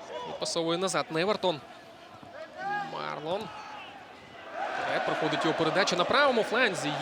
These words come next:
Є простір, є вільна зона, але перехоплення. Не встигає Мораліс віддати передачу. І одразу простір попереду у Динамо. Можна розганяти швидку атаку.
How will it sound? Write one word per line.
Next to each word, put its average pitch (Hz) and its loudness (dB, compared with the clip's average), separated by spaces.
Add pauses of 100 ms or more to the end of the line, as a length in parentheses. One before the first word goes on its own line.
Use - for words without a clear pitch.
Є 170 4
простір, 202 4 (160)
є 180 6
вільна 180 4
зона, 202 6
але 170 8
перехоплення. 190 6
Не 175 4
встигає 190 4
Мораліс 175 6 (100)
віддати 175 4
передачу. 202 6
І 208 10
одразу 208 6
простір 214 4
попереду 208 6
у 202 8
Динамо. 214 8
Можна 214 8
розганяти 208 6
швидку 214 8 (520)
атаку. 220 6